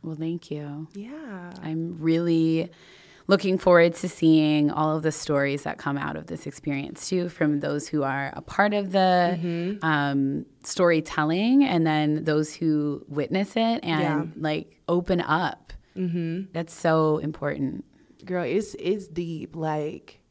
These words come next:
Speaker 2: it is really deep. And I think that this is gonna transform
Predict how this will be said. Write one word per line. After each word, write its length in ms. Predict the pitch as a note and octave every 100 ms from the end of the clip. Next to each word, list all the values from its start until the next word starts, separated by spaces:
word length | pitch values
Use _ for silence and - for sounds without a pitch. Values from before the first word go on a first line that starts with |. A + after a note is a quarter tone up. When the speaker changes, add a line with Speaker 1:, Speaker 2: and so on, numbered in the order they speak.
| _ _ _ _ _
Speaker 2:
it 140 | - F3+
is 160 | F3
really 220 | E3+ D#3+ E3
deep. 180 | E3
And 80 | F3
I 80 | G3
think 200 | A3 B3+
that 100 | G3
this 160 | F#3+ F#3+
is 100 | F#3
gonna 160 | F3+
transform 1040 | E3 F#3 F3 E3+ - E3+ E3 E3 D#3+ E3